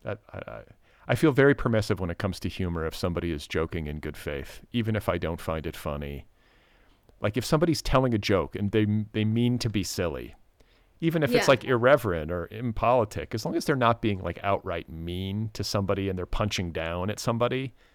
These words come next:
Speaker 1: I don't, I, I'm willing to allow a joke. And I don't get it when people get super intense about it and wanna police humor.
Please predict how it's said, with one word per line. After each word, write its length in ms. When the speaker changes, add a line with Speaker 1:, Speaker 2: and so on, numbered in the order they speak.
Speaker 1:
I 80
don't, 220
I, 140
I'm 100
willing 280
to 200
allow 500
a 80
joke. 520
And 100
I 80
don't 320
get 160
it 100
when 120
people 560
get 160
super 340
intense 440
about 280
it 120
and 100
wanna 200
police 500
humor. 480